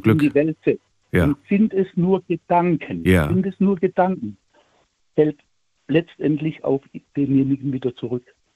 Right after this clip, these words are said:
Speaker 2: Auf denjenigen, okay.
Speaker 1: Hundertprozentig.
Speaker 2: Okay.
Speaker 1: Nicht bewusst, vielleicht
Speaker 2: Ja.
Speaker 1: nicht bewusst, aber er kriegt es eben mal wieder so.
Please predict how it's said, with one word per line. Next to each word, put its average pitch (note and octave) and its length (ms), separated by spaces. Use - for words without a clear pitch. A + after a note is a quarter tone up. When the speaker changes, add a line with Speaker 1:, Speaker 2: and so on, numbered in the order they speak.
Speaker 2:
Auf G#2 120
denjenigen, G#2 680
okay. - 260
Speaker 1:
Hundertprozentig. D#3 760
Speaker 2:
Okay. D3 100
Speaker 1:
Nicht E3 260
bewusst, D3 480
vielleicht E3 280
Speaker 2:
Ja. F#2+ 80
Speaker 1:
nicht F#2+ 180
bewusst, D3 340
aber F#3 160
er E3+ 120
kriegt - 280
es G3 140
eben B2+ 220
mal G#2 180
wieder G#2+ 220
so. G2 180